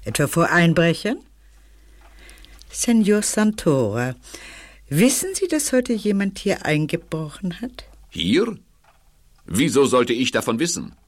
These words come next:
Speaker 1: Dann hoffen wir beide, dass Sie tatsächlich nichts wissen.
Speaker 2: Aber ein Mann, ein kleiner Mann, kann den Spiegel nicht wegtragen.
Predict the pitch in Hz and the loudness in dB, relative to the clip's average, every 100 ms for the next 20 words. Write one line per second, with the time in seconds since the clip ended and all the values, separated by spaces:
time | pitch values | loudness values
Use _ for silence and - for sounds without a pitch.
0 | _ 131 131 131 127 123 147 139 113 117 | _ -4 -2 -2 -2 0 2 0 0 -4
1 | 120 101 110 - 220 254 - - 92 - | -4 -2 -2 2 2 2 -2 -6 -8 -8
2 | 101 90 76 - _ - - 85 - - | -8 -8 -8 -12 _ -8 -6 -6 -6 -8
3 | - 78 67 67 85 104 90 85 85 80 | -4 -6 -6 -6 -2 -2 -4 -6 -6 -4
4 | 82 - 98 87 90 92 90 90 95 90 | -6 -4 -2 0 0 -2 0 -2 -4 -4
5 | - 107 90 85 85 - 95 80 76 - | -6 -6 -4 -4 -6 -10 -10 -8 -8 -6
6 | 87 - - 78 78 73 | -6 -6 -8 -6 -6 -8